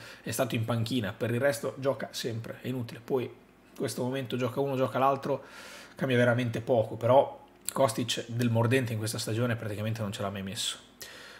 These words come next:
Voto cinque a Rabiot, eh, si fa male, non ci sarà molto probabilmente col Napoli, vedremo quali saranno i tempi di recupero, però manca, eh, quel Rabiot pesante.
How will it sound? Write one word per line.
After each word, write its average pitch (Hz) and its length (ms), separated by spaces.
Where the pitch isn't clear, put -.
Voto 151 180
cinque 127 340
a 113 40
Rabiot, 107 240
eh, 110 400
si - 140
fa 135 120
male, 147 440
non 123 200
ci 113 100
sarà 117 240
molto 117 280
probabilmente 120 360
col 139 160
Napoli, 127 380
vedremo 117 680
quali 127 180
saranno 127 260
i 120 60
tempi 120 260
di 123 120
recupero, - 680
però 139 340
manca, 131 520
eh, 113 400
quel 131 160
Rabiot 120 260
pesante. 110 640